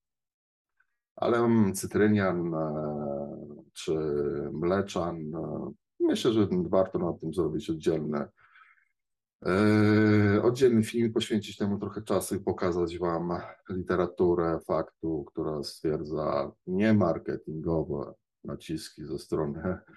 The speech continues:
Ameryki, film produku-, i film produkujący helat, ale, <clears throat> e, właśnie literaturę faktu i to, co się najlepiej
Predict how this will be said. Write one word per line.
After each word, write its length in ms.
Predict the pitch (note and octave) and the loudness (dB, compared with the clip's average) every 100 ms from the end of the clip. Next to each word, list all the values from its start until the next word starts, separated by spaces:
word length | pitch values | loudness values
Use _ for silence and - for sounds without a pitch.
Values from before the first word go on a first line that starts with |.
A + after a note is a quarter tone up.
| - _ _ | -20 _ _
Ameryki, 640 | E2+ E2 D#2+ E2 E2+ - D#2+ | -4 -2 0 2 2 0 -8
film 220 | G2 E2 | -4 -2
produku-, 380 | E2+ D#2 D#2+ - | -2 -2 -4 -4
i 260 | D#2 D#2 | -4 -6
film 200 | - F2 | -4 -4
produkujący 560 | - E2 D2+ D#2+ D2+ D#2+ | -2 -4 0 -2 -2 -4
helat, 480 | - D#2 D#2 D2+ E2 | -2 -2 -2 -2 -4
ale, 360 | D2 D2 C#2 - - | -2 -2 -4 -8 0
<clears throat> 1080 | - G#2+ G#2 - _ _ _ _ _ - - | 4 4 4 0 _ _ _ _ _ -14 -6
e, 340 | F2 - D#2+ | -2 -2 -2
właśnie 300 | D#2 D#2 - | -2 -4 -4
literaturę 500 | E2 D#2+ D2 - D2 | -2 -2 0 0 -2
faktu 420 | - D2 - - | -2 -4 -4 -4
i 100 | D2+ | -4
to, 200 | - D2+ | -2 -4
co 160 | - D#2 | -2 -4
się 160 | - D#2 | -2 -4
najlepiej 580 | D#2+ D#2+ D2 D#2 D2 | -2 -2 -2 -4 -4